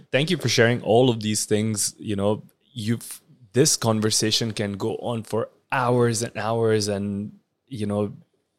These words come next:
I wanna be able to respect your time and, um, your commitment to come here, but I'm sure we're gonna have a part two. So I think we should keep on doing this part series.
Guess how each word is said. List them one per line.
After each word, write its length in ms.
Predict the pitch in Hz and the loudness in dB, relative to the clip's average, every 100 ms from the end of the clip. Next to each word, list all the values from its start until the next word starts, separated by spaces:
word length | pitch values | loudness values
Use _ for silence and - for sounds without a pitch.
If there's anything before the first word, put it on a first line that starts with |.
| _ _ _ _ | _ _ _ _
I 120 | - 107 | 2 4
wanna 200 | 117 113 | 4 4
be 580 | 117 110 107 104 104 101 | 2 2 2 2 0 0
able 280 | 104 117 110 | 0 0 -2
to 120 | 107 | -2
respect 560 | 98 - - 110 - | -2 -2 -2 -2 -2
your 160 | 104 107 | -2 0
time 540 | - 98 98 - - _ - | 0 0 0 -4 -10 _ -8
and, 440 | 101 95 98 95 | -4 -4 -4 -4
um, 420 | 95 92 95 104 - _ _ _ _ | -4 -4 -4 -6 -12 _ _ _ _
your 120 | 104 | -6
commitment 400 | - 101 104 113 | -4 -2 -2 -4
to 80 | 104 | -2
come 180 | 107 110 | 0 2
here, 240 | 101 127 - | 0 -2 -6
but 400 | 98 120 104 - | 4 6 6 2
I'm 180 | 107 101 | -2 0
sure 260 | - 113 | 4 4
we're 160 | 117 98 | 4 2
gonna 220 | 104 101 | 0 0
have 140 | 101 98 | 2 0
a 80 | |
part 320 | - 98 90 - | 2 0 0 -2
two. 120 | 87 | -6
So 220 | - 98 | -4 0
I 80 | 101 | 0
think 200 | 156 151 | -2 -4
we 80 | 131 | -4
should 180 | 127 - | -2 0
keep 180 | 127 | 0
on 120 | 127 113 | 2 2
doing 240 | 110 110 | 2 4
this 260 | 104 - - | 2 2 0
part 380 | - 101 110 | 4 6 6
series. 720 | - 123 110 107 120 196 - | 2 2 4 4 6 4 2